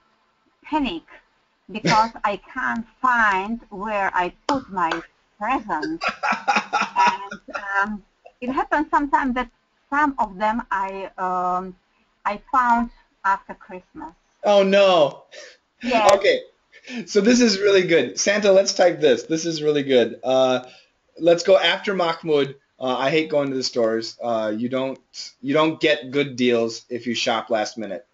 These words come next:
Speaker 2: Uh, we'll keep that for Mahmoud. You don't get good deals if you shop last minute.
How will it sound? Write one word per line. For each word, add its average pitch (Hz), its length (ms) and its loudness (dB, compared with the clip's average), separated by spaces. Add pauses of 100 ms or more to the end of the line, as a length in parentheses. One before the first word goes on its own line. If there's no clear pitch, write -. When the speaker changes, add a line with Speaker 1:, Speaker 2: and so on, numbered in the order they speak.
Speaker 2:
Uh, 101 360 -8
we'll 127 280 -2
keep 127 240 -4
that 131 220 0
for 120 100 -2
Mahmoud. 123 600 -6
You 120 140 -4
don't 131 460 -2
get - 540 -6 (460)
good 139 320 -4
deals 139 540 -4 (220)
if 117 160 -8
you 123 80 -2
shop 123 400 -4
last 123 260 -2
minute. 131 260 -4